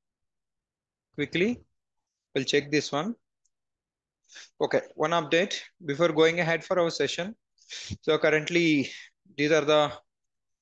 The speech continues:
you know, number of the students I have associated in Udemy. These are the few set of courses on S A P S D and S four hana.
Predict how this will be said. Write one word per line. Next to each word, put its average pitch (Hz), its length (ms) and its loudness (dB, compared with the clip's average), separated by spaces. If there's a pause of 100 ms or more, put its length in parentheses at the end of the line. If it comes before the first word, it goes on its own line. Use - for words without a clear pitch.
you 147 40 -8
know, 170 180 -2
number 147 260 -2
of 147 120 -2
the 156 80 -2
students 151 500 -2
I 170 100 2
have 151 180 -2
associated 143 680 -2
in 143 100 -6
Udemy. 131 460 -2 (280)
These 135 160 0
are 139 100 2
the 143 100 -2
few 165 260 0
set 143 220 0
of 139 160 0
courses 131 420 0
on 135 140 0
S 123 160 -2
A 131 60 -2
P 139 120 0
S 113 140 0
D 151 100 -2
and 147 140 0
S 123 120 0
four 131 220 -2
hana. 131 320 -4